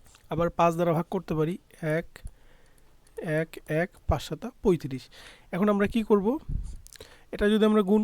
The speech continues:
করি তাহলে কি লিখবো? আমাদের কি হবে? এই যে হচ্ছে বারো, পনেরো, বিশ, পঁয়ত্রিশ এর লসাগু কি হবে? দুই গুণ দুই গুণ তিন গুণ পাঁচ গুণ সাত। তাহলে এটা গুণ করলে কত আসে? চারশো বিশ। তাহলে এখন আমরা একটু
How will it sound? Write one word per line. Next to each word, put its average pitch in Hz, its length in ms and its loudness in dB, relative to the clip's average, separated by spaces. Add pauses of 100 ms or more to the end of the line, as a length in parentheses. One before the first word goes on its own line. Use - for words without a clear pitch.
করি 190 160 2 (100)
তাহলে 196 220 2
কি 233 120 -2
লিখবো? 190 260 2
আমাদের 196 260 4 (640)
কি 214 160 0
হবে? 208 180 4 (160)
এই 180 160 2
যে 185 140 0
হচ্ছে 190 200 0 (220)
বারো, 156 320 4 (160)
পনেরো, 160 400 0 (640)
বিশ, 180 260 0 (180)
পঁয়ত্রিশ 180 420 2
এর 196 120 4
লসাগু 190 360 2
কি 208 160 2
হবে? 175 180 4 (200)
দুই 180 220 4 (120)
গুণ 175 180 2 (140)
দুই 160 140 4 (120)
গুণ 175 120 2 (140)
তিন 175 160 0 (100)
গুণ 175 140 0 (120)
পাঁচ 165 160 2 (120)
গুণ 185 160 -2 (380)
সাত। 139 240 -6 (680)
তাহলে 170 280 0
এটা 175 200 0
গুণ 190 180 4
করলে 202 220 2
কত 196 180 -4
আসে? 202 200 -6
চারশো 180 280 -4 (100)
বিশ। 143 180 0 (840)
তাহলে 214 300 0 (240)
এখন 208 260 2 (100)
আমরা 147 200 2
একটু - 140 -14